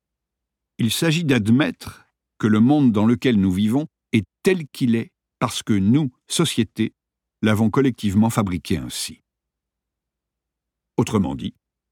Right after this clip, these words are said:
nous pourrions aussi bien l'avoir fabriqué différemment. Et l'on peut en dire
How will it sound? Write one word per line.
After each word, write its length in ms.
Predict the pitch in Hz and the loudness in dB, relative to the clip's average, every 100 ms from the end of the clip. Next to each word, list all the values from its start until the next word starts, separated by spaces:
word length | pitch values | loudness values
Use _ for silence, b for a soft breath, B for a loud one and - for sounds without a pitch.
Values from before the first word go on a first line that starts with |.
| _ _ _ | _ _ _
nous 140 | 123 | 2
pourrions 340 | 113 113 110 107 - | 2 2 2 0 0
aussi 320 | 151 165 123 | 0 2 0
bien 300 | 101 95 123 | 0 0 0
l'avoir 340 | 143 107 107 - | 0 0 0 0
fabriqué 580 | 131 127 95 - 180 | 0 0 -2 -4 -4
différemment. 600 | 107 107 120 87 71 76 - _ _ _ _ _ _ _ _ _ _ _ _ _ - | 0 0 0 -4 -6 -12 -14 _ _ _ _ _ _ _ _ _ _ _ _ _ 0
Et 80 | 104 | 2
l'on 100 | 117 | 2
peut 200 | 190 190 | 2 0
en 120 | 170 | 0
dire 260 | 151 170 156 | 0 0 -4